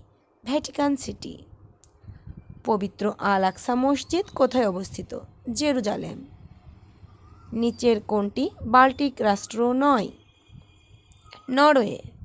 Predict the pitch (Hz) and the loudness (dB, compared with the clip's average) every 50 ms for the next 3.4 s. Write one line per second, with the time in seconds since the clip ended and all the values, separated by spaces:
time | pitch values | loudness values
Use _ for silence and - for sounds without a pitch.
0 | - - - - - _ _ - _ _ _ _ _ _ _ _ _ _ _ _ | -20 -20 -20 -20 -20 _ _ -20 _ _ _ _ _ _ _ _ _ _ _ _
1 | _ - - 277 302 330 370 392 - - 381 359 359 - 269 214 196 220 285 359 | _ -6 -2 0 2 2 2 2 2 2 2 2 2 4 4 4 4 4 0 -2
2 | - - 294 294 294 302 302 294 240 240 226 - 277 254 247 233 208 185 185 175 | -2 0 2 4 4 4 2 2 2 2 2 2 2 4 4 4 4 2 0 -2
3 | - - 220 190 185 196 - | -4 -6 -6 -6 -6 -8 -12